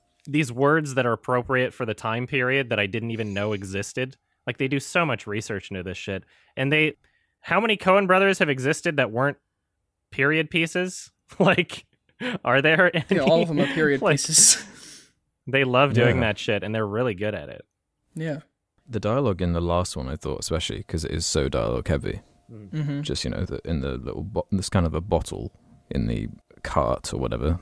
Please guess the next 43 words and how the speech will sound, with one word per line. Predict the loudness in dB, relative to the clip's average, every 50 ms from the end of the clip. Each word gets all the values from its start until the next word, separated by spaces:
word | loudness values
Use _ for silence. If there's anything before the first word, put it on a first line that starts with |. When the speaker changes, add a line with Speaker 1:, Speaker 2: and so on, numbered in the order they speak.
| -6 -8
Speaker 3:
that | -8
were | -6 -4
just | -2 -2 -2 0
Speaker 1:
Mm-hmm. | -2
Speaker 3:
sat | -2 -2
there | -4 -2 0 0 0 0 -4 -10 -6
talking | -2 -2 -2 0 0 -2 -2
for | -2 -2
the | -2 0
whole | 0 0 0 0
thing. | 0 0 0 0 0 -2 -4 _ _ -20 -20 -20 _ _
Speaker 2:
Yeah, | -12 -8 -6
there's | -4 -4 -2
an | -2 -2 -2
awful | -2 -2 -4 -4 -6
lot | -4 -2 -2 -2
of | -4 -4
range | -4 -4 -4 -4 -4 -6 -8 -10 -10 -12 -12 -12 -10
in | -6 -6 -4
their | -2 -2 -2 -4 -4 -6 -10 _ _ _ _
d-, | -8 -8 -8 -4
direction | -4 -4 -2 0 -2 -2 -2 -6 -6 -6 -6 -8 -10 -12 -12
throughout | -10 -8 -8 -8 -8 -8 -8
it, | -10 -10 -12 _ _ _ _ _
'cause | -8 -6 -4
the | -4 -2
third | 2 4 4 4 4
one | 4 2 0 0
has | 0 0 0 0
no | 0 0
dialogue | 2 0 0 0 0 0 -2 -2 -2 0
at | 2
all, | 2 2 2 2 2
<laughs> | 2 2
basically. | 4 6 6 6 4 6 6 6 6 6 4 0 -4 -10 -18 -10 -4
Speaker 3:
Mm-hmm. | -2 0 0 2 0 0
Speaker 2:
And, | 0 0 0 0 0 0 -2 -2 -4 -6 -8 -8
you | -6 -6
know, | -6 -6 -6 -8 -10 -6
first | -4 -2 -2 -2 -2 -4
one's | -2 -2 -2 -2 -2
very | 0 0 2 2 2 2 0
narration, | -2 -2 -2 -4 -2 -2 -2 -2 0 0 0 -2 -2 -2 -2 -2 -4 -6